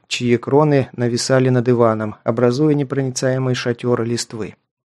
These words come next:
Слабость и ломота в затёкших мышцах на фоне прояснившегося рассудка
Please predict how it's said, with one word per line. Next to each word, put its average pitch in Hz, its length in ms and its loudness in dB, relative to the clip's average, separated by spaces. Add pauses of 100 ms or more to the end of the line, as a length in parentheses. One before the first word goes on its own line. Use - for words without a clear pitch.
(960)
Слабость 117 680 0
и 127 100 2
ломота 123 440 0
в 113 60 -8
затёкших 120 640 -2
мышцах 147 520 -2
на 123 160 -6
фоне 160 300 -2
прояснившегося 147 880 -2
рассудка 151 680 -2